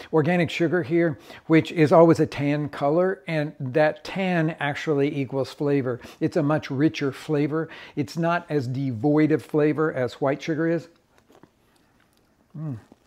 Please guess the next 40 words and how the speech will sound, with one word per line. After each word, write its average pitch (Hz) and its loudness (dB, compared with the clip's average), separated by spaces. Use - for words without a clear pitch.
It's 185 -4
like 208 2
a 147 2
whole 214 4
new 226 6
world 226 6
of 220 4
flavor. 220 2
All 175 8
of 208 6
a 214 6
sudden, 240 4
I 190 4
can 190 0
taste 202 2
those 196 4
chilies. 208 0
The 180 8
plantain 196 -2
and 175 -2
the 185 2
raisins, 180 0
they 185 0
start 190 -4
to 180 -4
come 180 -8
out. 185 -8
Even 214 2
the 175 2
fruitiness 196 -2
of 151 -4
the 165 -4
tomato 170 0
will 156 4
start 160 0
to 160 -6
come 151 -4
to 151 -4
the 131 -4
surface. - -6